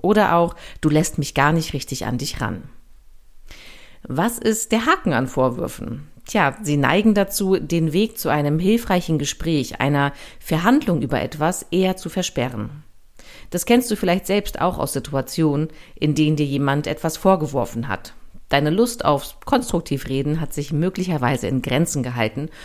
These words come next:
und du bist stattdessen in einen Gegenangriff oder zumindest in Verteidigungsposition gegangen. Nicht immer werden übrigens enttäuschte Erwartungen als Vorwürfe geäußert. Es kann auch sein, dass wir in unserer Enttäuschung still bleiben,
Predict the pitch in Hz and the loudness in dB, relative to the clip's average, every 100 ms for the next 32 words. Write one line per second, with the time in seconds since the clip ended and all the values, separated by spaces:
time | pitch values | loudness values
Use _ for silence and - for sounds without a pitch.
0 | - - - 175 180 208 - 175 202 208 | -16 -6 0 2 4 2 2 2 2 2
1 | 180 165 147 147 131 175 202 - 113 127 | 2 2 2 2 2 0 0 0 0 0
2 | 160 185 - 208 240 233 233 - 151 147 | -2 -4 -2 2 4 4 2 -2 2 2
3 | 151 156 - 151 185 180 160 135 120 127 | 2 0 -4 -2 -2 -2 0 0 0 -2
4 | - 135 131 - 131 123 - 98 101 131 | -2 -2 -2 -2 -2 -2 -4 -6 -6 -12
5 | - - _ - - - - - - - | -18 -20 _ -20 -20 -20 -20 -20 -20 -20
6 | - - - - - - - - - - | -16 -14 -14 -16 -20 -20 -20 -20 -6 -2
7 | 202 254 277 226 156 139 143 151 160 156 | 0 4 6 8 6 4 2 0 2 2
8 | 151 - - 156 - 170 185 - 151 147 | 2 0 0 0 2 2 2 0 2 4
9 | 180 196 170 170 - 175 - 214 214 156 | 2 2 0 2 0 -2 0 2 4 2
10 | - 131 - 117 117 - - - - 165 | -2 -2 -2 -2 -4 -8 -10 -10 -6 -6
11 | - 202 226 139 - 143 139 156 180 - | 0 4 4 2 -2 0 2 0 -4 -12
12 | - - - 160 160 170 156 151 151 151 | -18 -6 -2 -2 2 2 2 0 0 2
13 | 131 147 156 156 156 160 165 180 - 214 | 2 0 2 2 4 2 2 0 2 4
14 | 202 - 120 107 - | 4 2 -4 -6 -10